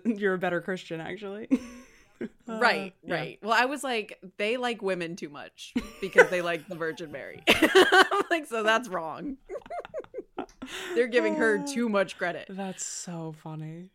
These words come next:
Speaker 2: Anyway, I was very interested in the worship of it all, but I think that was 'cause also I was just, like, it felt so good in my body to, li-, it was, like, the only way I could dance, 'cause also I grew up
Speaker 1: Mm.
Speaker 2: in a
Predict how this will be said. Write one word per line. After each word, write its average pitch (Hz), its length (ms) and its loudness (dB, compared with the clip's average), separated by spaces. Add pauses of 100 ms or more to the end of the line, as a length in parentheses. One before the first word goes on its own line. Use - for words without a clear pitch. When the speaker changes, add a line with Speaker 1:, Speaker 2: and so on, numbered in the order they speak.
(300)
Speaker 2:
Anyway, 175 520 0
I 180 260 -2
was 190 300 -2
very 190 280 -2
interested 160 380 -10
in 151 100 -8
the 143 80 -10
worship 151 380 -10
of 139 140 -12
it 139 80 -10
all, 139 160 -8
but 151 160 -4
I 156 80 -4
think 196 220 -8
that 175 120 -4
was 156 120 -8
'cause 175 140 -10
also 170 340 -6
I 165 140 0
was 151 180 -8
just, 160 240 -10
like, 160 180 -8
it - 140 -10
felt 175 220 -4
so 196 120 -4
good 160 300 -4
in 151 160 -2
my 151 160 -8
body 156 460 -8
to, 196 140 -8
li-, 160 140 -6
it 208 100 2
was, 240 180 0
like, 262 160 0
the 240 100 0
only 233 260 0
way 233 160 4
I 202 60 0
could 170 200 -8
dance, 196 440 -4
'cause 202 160 -4
also 214 280 0
I 185 120 2
grew 185 200 0
up 170 80 0
Speaker 1:
Mm. 156 240 -6
Speaker 2:
in 170 140 -2
a 156 260 -2